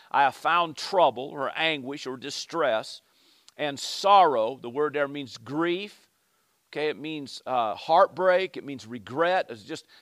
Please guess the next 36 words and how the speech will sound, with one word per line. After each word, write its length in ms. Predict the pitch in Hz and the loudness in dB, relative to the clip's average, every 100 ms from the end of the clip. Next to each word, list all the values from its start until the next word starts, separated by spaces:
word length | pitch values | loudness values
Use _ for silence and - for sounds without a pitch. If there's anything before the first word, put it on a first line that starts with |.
| - | -14
kind 120 | 160 | -8
of 60 | 160 | -4
a 80 | 131 | -4
wide, 580 | 113 151 175 170 143 - _ _ _ | 2 2 4 2 -2 -8 _ _ _
uh, 420 | 117 117 104 95 73 _ _ | -4 -2 -2 -6 -12 _ _
list 460 | 120 147 170 - | -10 -8 -8 -6
of 180 | 123 104 | -6 -6
synonyms 520 | - 185 196 165 139 | -6 -6 -4 -6 -10
for 160 | - 127 | -10 -6
that 180 | 127 - | -4 -4
word 320 | 147 185 156 | -2 -2 -2
there. 280 | 113 110 120 _ _ _ | -4 -4 -6 _ _ _
But 160 | 120 156 | 0 2
he 80 | 156 | 2
said, 260 | 185 170 | -2 -4
"Then 220 | 123 202 214 | 2 2 4
I 140 | 180 | 2
call 340 | - - 202 | 2 6 6
upon 460 | 180 - 156 170 165 _ _ _ | 6 4 2 2 -6 _ _ _
the 120 | 127 | -6
name 220 | 165 156 160 | -4 -2 0
of 80 | |
the 80 | 170 | 2
Lord." 380 | 185 208 160 - _ _ _ _ _ _ _ - | 2 0 -2 -8 _ _ _ _ _ _ _ -6
And 160 | 151 | -4
of 120 | 143 | -4
course 280 | - 196 208 | -4 -4 -4
it 60 | 175 | -8
says, 260 | 165 165 - | -6 -6 -2
"Oh 100 | 185 | -2
Lord, 400 | 160 175 202 175 | 0 0 2 4
I 100 | 156 | 2
implore 380 | 135 - 208 190 | 0 -4 -2 -2
you, 100 | 175 | -4
deliver 480 | 131 139 175 214 | -10 -6 -4 -2
my 400 | 196 175 160 165 | 0 2 2 0